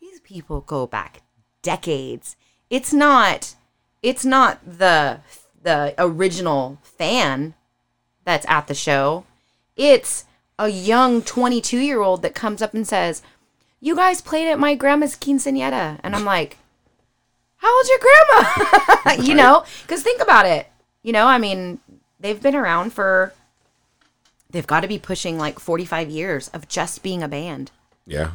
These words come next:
Speaker 1: So it's kinda cool when you can build a, a history with people that are decades long, or when you, when you get a phone call from somebody, um, that's like, "Hey, I need to reserve a table. It's my mom's birthday,"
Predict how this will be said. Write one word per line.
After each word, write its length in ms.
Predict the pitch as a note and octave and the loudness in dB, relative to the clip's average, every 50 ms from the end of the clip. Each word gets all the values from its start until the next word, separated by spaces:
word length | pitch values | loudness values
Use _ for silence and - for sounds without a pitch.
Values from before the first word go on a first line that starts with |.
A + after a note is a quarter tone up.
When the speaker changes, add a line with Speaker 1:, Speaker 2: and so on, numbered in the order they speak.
| - _ _ _ | -14 _ _ _
Speaker 1:
So 600 | - - - A#3+ A3 G#3 G3+ G3 F#3+ F#3 F3+ - - A#3 | -10 -2 2 2 2 4 4 2 2 0 -2 -4 -6 -10
it's 120 | B3 B3 | -12 -10
kinda 280 | - - A4 A#4+ A#4 - | -6 -6 -4 -4 -4 -4
cool 320 | - - - C4 D4+ C4 | -4 -2 0 2 2 0
when 140 | G3 D3+ E3+ | 0 -4 -6
you 100 | G3+ G3+ | -10 -10
can 180 | - G#3+ F3 | -10 -10 -8
build 320 | D3 E3+ F3+ F#3+ F#3+ F#3 E3+ | -4 0 0 0 0 0 -2
a, 160 | D3+ C#3+ D3 - - _ _ _ - | -4 -6 -8 -14 -20 _ _ _ -12
a 80 | - B2+ | -12 -12
history 720 | C#3+ - - - G#3 G#3 - - - F#3 F3 E3+ D#3 D3+ | -12 -14 -8 -6 -4 -4 -4 -6 -6 -6 -6 -6 -6 -6
with 220 | D3+ D3+ D3 - | -6 -8 -8 -10
people 340 | - F3 E3 C#3+ - D3 D3 | -12 -16 -14 -12 -10 -10 -8
that 180 | - D3+ D3 C#3 | -6 -6 -6 -6
are 260 | C#3+ C3+ A2+ - - _ _ _ _ _ _ | -6 -8 -10 -10 -12 _ _ _ _ _ _
decades 460 | - - F3+ E3+ E3+ F3+ D#3+ D#3+ D3+ D3+ | -6 -4 -4 -4 -2 -2 -4 -4 -4 -2
long, 260 | E3+ F3+ F3+ F3+ E3+ | 2 2 2 2 0
or 60 | D#3+ | -2
when 180 | D#3 D#3+ D#3+ F3 | -4 -4 -4 -2
you, 260 | G#3 A#3 A#3 G#3+ - _ _ _ _ - | -2 -2 -4 -4 -8 _ _ _ _ -14
when 140 | F3+ G3 G#3 | -10 -8 -4
you 80 | A3 B3+ | 0 2
get 100 | C#4 A#3+ | 2 2
a 60 | G3 | 0
phone 220 | - G3 F#3 G3 | 0 -4 -4 -4
call 160 | F#3 G#3+ G3+ - | -2 -4 -4 -4
from 160 | F3 E3+ D#3+ | -4 -8 -8
somebody, 640 | - F3+ E3 E3 E3 D#3+ D#3 D3+ D3 C#3+ D3 - - | -6 -6 -6 -4 -4 -4 -4 -6 -6 -8 -10 -10 -10
um, 480 | D#3 D3+ C#3+ C#3+ C#3 - - - - - _ _ _ _ _ _ | -8 -8 -6 -6 -8 -10 -12 -14 -14 -16 _ _ _ _ _ _
that's 240 | - F3+ F3 - - | -12 -12 -10 -8 -4
like, 440 | F3+ E3 D3 D3 C3+ - - - - _ _ _ _ _ _ _ _ | -4 -4 -4 -4 -6 -8 -12 -16 -20 _ _ _ _ _ _ _ _
"Hey, 240 | _ - D4+ D#4 D#4 D4 | _ -4 -2 0 2 2
I 40 | |
need 160 | D4 D4 D4 C#4 | 2 2 2 0
to 80 | D4 | 0
reserve 380 | C4+ C#4 C4 A3 B3 B3+ C4 A#3+ | 0 -2 -2 -2 0 0 0 -2
a 60 | A3+ | -2
table. 720 | - - - - B3+ C#4+ C#4 G3+ G3+ F#3+ F3+ F#3 F3 - _ _ _ _ _ - | -6 -8 -8 -4 -2 -2 -2 -2 0 2 2 2 0 -2 _ _ _ _ _ -4
It's 260 | G3 G#3+ G#3 - G3+ | -2 -2 -2 -2 -4
my 220 | F#3+ F#3 F3 E3 D#3+ | -4 -2 -2 -2 -2
mom's 600 | D#3+ D#3 D#3+ F3+ F#3+ G#3 A3+ A3 G3+ F#3+ D#3+ - | -4 -2 0 2 4 4 4 2 0 -2 -8 -8
birthday," 760 | - - F#3 G#3+ A#3 - - F3 E3 D#3 D3+ D3 D3 C#3+ D3 | -2 2 2 2 2 2 -2 -2 -2 -2 -2 -4 -4 -6 -10